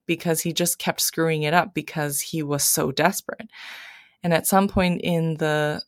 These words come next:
show, his wife looks at him and just says, "Why can't you just be you?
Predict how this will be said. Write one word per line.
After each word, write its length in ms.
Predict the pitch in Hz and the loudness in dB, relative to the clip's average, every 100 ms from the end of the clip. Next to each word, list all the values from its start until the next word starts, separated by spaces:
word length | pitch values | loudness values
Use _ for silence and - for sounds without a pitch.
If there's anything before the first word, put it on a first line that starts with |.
| _ | _
show, 640 | - - 220 233 180 160 165 | -2 2 6 6 8 6 4
his 260 | 175 170 | 0 -2
wife 360 | 165 180 180 - | 2 4 4 2
looks 220 | 185 185 | 0 0
at 120 | 185 | -2
him 220 | 185 170 | -2 -2
and 140 | 165 160 | -2 -2
just 240 | 165 165 | -2 -2
says, 300 | - 165 160 - - - _ _ _ _ _ _ | 0 -2 -2 -8 -18 -20 _ _ _ _ _ _
"Why 320 | 180 180 185 | -2 2 2
can't 380 | 214 - 233 220 | 2 2 2 2
you 360 | 180 185 185 180 | 0 4 4 4
just 360 | - 170 - | 2 2 2
be 100 | 170 | -2
you? 600 | 165 156 165 160 143 151 | -6 -2 0 2 0 -4